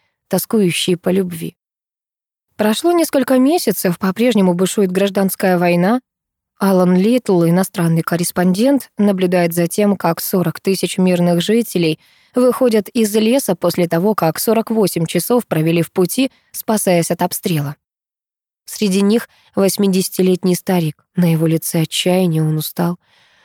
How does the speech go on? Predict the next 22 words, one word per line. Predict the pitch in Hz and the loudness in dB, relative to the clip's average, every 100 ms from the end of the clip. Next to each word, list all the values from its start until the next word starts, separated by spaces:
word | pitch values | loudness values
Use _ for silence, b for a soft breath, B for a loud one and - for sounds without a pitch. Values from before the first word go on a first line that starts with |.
| b - | b -2
Он | 359 320 | 0 0
подходит | 269 - 277 240 | 0 0 0 0
к | - | 0
Литлу | 254 302 349 302 311 | 2 2 4 4 4
и | 277 | 2
спрашивает, | - 262 240 180 - 170 160 151 _ | 0 0 2 2 0 2 2 -2 _
не | 214 220 226 | 0 2 4
видел | 262 226 214 | 2 2 2
ли | 202 | 2
тот | 202 233 220 | 2 -2 0
его | 202 190 202 | 0 0 0
жену. | 196 208 190 160 b b b | 2 2 2 0 b b b
Он | 196 185 175 | 0 2 0
потерял | 190 - 214 202 | -2 0 2 2
её | 180 190 202 | 2 2 2
из | 190 | 2
виду, | 196 262 226 160 | 0 0 0 -2
пока | 165 - 170 | -4 -2 0
они | 165 170 170 | 2 2 2
шли | 160 - 175 | 0 0 0
по | - 190 | 0 -2
лесу. | 190 160 - 165 | 0 -2 -6 -12